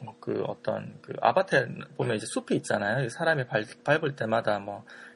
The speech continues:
이렇게 그, 어, 불빛이 이제 그 주변에 이렇게, 이렇게 번져나가잖아요. 그,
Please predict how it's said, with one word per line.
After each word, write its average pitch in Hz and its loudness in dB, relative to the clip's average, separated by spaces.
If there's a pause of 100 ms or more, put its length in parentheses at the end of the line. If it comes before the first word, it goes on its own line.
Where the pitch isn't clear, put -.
(160)
이렇게 107 -6
그, - -8 (640)
어, 110 -4
불빛이 143 2
이제 104 -2
그 - -2
주변에 110 -4
이렇게, - -12 (360)
이렇게 - -18
번져나가잖아요. 117 -2 (120)
그, - -10